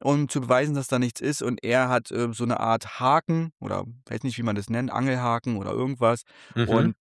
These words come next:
Speaker 1: zieht ihnen das Bein weg und er bricht sich das Genick.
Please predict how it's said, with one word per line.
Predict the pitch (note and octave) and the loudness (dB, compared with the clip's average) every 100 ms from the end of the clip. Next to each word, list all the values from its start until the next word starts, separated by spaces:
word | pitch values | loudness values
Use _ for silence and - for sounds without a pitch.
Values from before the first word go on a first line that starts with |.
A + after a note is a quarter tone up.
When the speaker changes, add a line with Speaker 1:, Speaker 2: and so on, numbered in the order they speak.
| _ - | _ -10
Speaker 1:
zieht | - G3+ A3+ - | -2 2 2 2
ihnen | F3 F3 D#3 | 2 4 4
das | C3+ - | 2 4
Bein | B2 B2+ B2+ | 4 4 4
weg | A#2+ A#2 A2+ | 2 2 0
und | A2 | -4
er | A2 | -2
bricht | G2+ A2 - | -2 -6 -8
sich | A2 | -8
das | - G#2 - | -4 -6 -4
Genick. | B2+ B2+ - A#2+ A#2+ A#2 | 0 0 0 -2 0 0